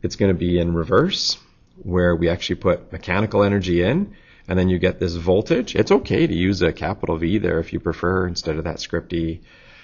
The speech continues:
Uh, you'll get a voltage out if you have those B L Vs happening, okay, those lengths of wire spinning with nice velocity. Some key things to know for next day. The faster the generator spins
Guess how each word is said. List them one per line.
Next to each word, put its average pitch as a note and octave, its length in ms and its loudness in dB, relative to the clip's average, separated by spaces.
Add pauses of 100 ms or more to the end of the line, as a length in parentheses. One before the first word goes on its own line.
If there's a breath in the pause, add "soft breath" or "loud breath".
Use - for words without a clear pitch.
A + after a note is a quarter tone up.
(140 loud breath)
Uh, D#2+ 100 -2
you'll F2 180 2
get F2+ 140 2
a F2+ 60 4
voltage F#2+ 420 0
out F2+ 280 2 (220)
if F#2+ 260 -4
you F2+ 220 2
have E2+ 300 -4
those E2+ 260 0
B E2+ 320 -4
L F2 160 0
Vs E2 360 -8
happening, D2+ 500 -10 (160)
okay, - 140 -12
those E2+ 240 -8
lengths F2 280 -4
of F2 140 -6
wire D#2 240 -4
spinning D2+ 580 -8
with D2+ 240 -10
nice C#2+ 360 -6
velocity. C#2+ 720 -10 (680 loud breath)
Some G#2 300 -2
key A#2+ 340 0
things G#2 400 0
to G#2 100 -4
know E2 320 2
for F2+ 180 -6
next - 280 -6
day. D2 340 -6 (560)
The F#2+ 100 -6
faster B2+ 720 -4
the B2 120 -2
generator G2 520 2
spins D#2 680 -6